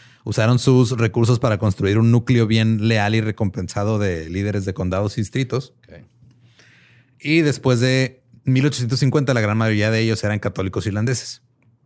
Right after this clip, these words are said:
Speaker 1: Ahora, Tammany Hall ahora se utiliza como el mayor ejemplo de corrupción política en la historia de Estados
Speaker 2: <laughs>
Speaker 1: Unidos.
Speaker 2: Ok.
Speaker 1: Controlaban todo, güey, desde el gobernador hasta la Junta de Auditoría de la Ciudad de Nueva York, que eran los que supervisaban el dinero. O sea, esos güeyes manejaban absolutamente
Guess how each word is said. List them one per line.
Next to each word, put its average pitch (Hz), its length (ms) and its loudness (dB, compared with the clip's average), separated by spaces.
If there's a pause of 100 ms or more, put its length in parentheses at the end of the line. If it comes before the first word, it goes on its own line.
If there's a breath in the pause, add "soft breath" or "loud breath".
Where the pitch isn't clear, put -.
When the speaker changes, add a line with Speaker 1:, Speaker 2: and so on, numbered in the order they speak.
(680)
Speaker 1:
Ahora, 127 240 2
Tammany 156 340 2
Hall 160 180 2
ahora 123 240 2
se 120 160 0
utiliza 110 440 -4
como 104 360 -2
el 107 120 -2
mayor 104 220 -2
ejemplo 117 260 -2
de 107 40 -4
corrupción 98 360 -6
política 104 360 -6
en 139 40 -4
la 127 60 0
historia 98 260 -4
de - 40 0
Estados 240 220 0
Speaker 2:
<laughs> 262 40 4
Speaker 1:
Unidos. 196 320 0
Speaker 2:
Ok. 139 80 -8 (1080 loud breath)
Speaker 1:
Controlaban 127 600 2
todo, 175 240 4
güey, 139 140 6
desde 113 200 2
el 110 60 0
gobernador 104 560 2
hasta 135 160 0
la 98 100 0
Junta 107 280 -2
de 113 100 2
Auditoría 101 420 0
de 107 80 0
la 107 120 0
Ciudad 98 160 -2
de 95 40 -2
Nueva 101 180 0
York, 117 320 -2
que - 100 -6
eran 95 100 -4
los 98 100 -4
que - 80 -6
supervisaban 92 440 -6
el 92 60 -4
dinero. 92 300 -6
O 92 40 -14
sea, 107 140 -10
esos 104 100 -4
güeyes 110 180 -2
manejaban 101 360 -4
absolutamente 98 680 -8